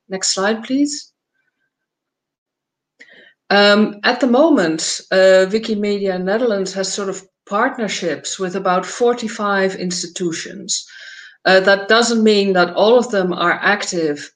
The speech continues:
all of the time. Sometimes, uh, a glam partner is active contributing to the Wikimedia projects for one year, and then we don't hear for them, hear of them for, uh, a time, and then they come back. Uh, for example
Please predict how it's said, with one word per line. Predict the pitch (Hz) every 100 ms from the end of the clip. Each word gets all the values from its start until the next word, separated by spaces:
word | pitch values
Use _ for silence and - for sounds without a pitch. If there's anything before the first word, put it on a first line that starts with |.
| -
all | 202 202
of | 185
the | 175
time. | - 175 175 196 240
Sometimes, | 233 233 226 214 180 180 175 -
uh, | 175 170 165 143 - - -
a |
glam | 156 190 185 190
partner | 185 170 175 165
is | 160 185 -
active | 175 180 190 165 -
contributing | 160 185 170 170 165 160 160 160 _ - _ _
to | - 196 175 165
the |
Wikimedia | 170 175 170 175 175 160 160
projects | 165 160 160 123 - - - _
for | - 180
one | 170 196
year, | 202 202 190 185 180 190
and | 208
then | 208 202 190
we | 185
don't | 185 170
hear | 175 180
for | 180 170
them, | 170 165 - - 156 -
hear | 190 180 170 -
of | 165
them | 165 160
for, | 160 156 160 - - - _ -
uh, | 175 170 -
a |
time, | 196 220 208 214
and | 233 214
then | 180
they | 175
come | 180 170
back. | 165 151 - - - - - - - - _
Uh, | 175 180
for | 180 214
example | 202 226 220 233 208 170 165